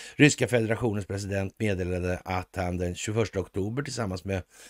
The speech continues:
Förenade Arabemiratens president kommer att besöka en av utbildningsinstitutionerna. Vladimir Putin tackade Förenade Arabemiratens ledare för hans hjälp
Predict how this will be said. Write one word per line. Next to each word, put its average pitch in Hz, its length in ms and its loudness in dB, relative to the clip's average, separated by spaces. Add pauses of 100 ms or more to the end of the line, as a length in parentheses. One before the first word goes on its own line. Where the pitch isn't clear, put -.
(140)
Förenade 98 400 4
Arabemiratens 90 680 0
president 113 480 0
kommer 95 280 0
att 120 80 0
besöka 98 480 0
en 85 140 -2
av - 140 -8
utbildningsinstitutionerna. 82 1200 -4 (840)
Vladimir 131 260 8
Putin 104 320 0
tackade 127 460 4
Förenade 107 400 0
Arabemiratens 90 540 -4
ledare 90 240 -4
för 87 100 -6
hans 92 180 -4
hjälp 113 380 4